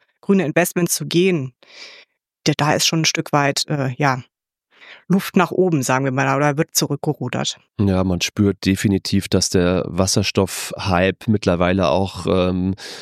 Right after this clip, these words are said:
Speaker 2: ja, sich vermischt mit ein paar dunkleren Tönen. Ähm, wir hatten ja das große Aufbruchssignal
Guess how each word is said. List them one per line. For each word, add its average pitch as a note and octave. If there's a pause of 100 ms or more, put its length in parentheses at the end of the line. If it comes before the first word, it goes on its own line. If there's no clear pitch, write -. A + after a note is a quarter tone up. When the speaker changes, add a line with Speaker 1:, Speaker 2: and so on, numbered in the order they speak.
(280)
Speaker 2:
ja, A2
sich A2+
vermischt A#2+
mit A#2
ein A#2+
paar G#2
dunkleren F#2+
Tönen. A2+ (480)
Ähm, F#2+
wir F2+
hatten A2+
ja B2+
das A2
große A2
Aufbruchssignal G#2+